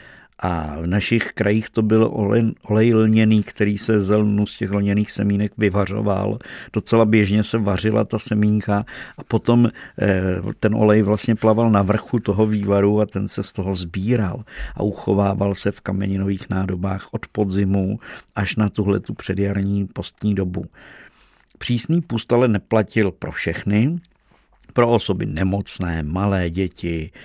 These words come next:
nebo pro nějaká obtížná povolání, jakož i pro lidi na cestách a tak podobně. Eh, takže, eh, samozřejmě ta pravidla se různě proměňovala s prostředím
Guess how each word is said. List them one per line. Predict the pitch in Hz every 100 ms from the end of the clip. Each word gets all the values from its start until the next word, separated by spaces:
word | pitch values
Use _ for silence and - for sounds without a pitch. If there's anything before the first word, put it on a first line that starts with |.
| - - -
nebo | 101 95
pro | - -
nějaká | 82 82 85 90
obtížná | 110 - 110 92 87 80
povolání, | - 110 101 101 95 95 87 87 85
jakož | 85 87 - -
i | -
pro | - 87
lidi | 85 85 76
na | 71 90
cestách | - 98 - 101 98 -
a | 107
tak | - -
podobně. | - 127 123 104 - - - - -
Eh, | - 90
takže, | 98 85 95 104 95 - _ - -
eh, | 92 90 92 - -
samozřejmě | - 90 92 101 101 107
ta | - 104
pravidla | - 104 101 107
se | 101 - 104
různě | 101 92 104
proměňovala | - 92 95 98 101 98 95 92 92
s | -
prostředím | - 104 - - 107 98 98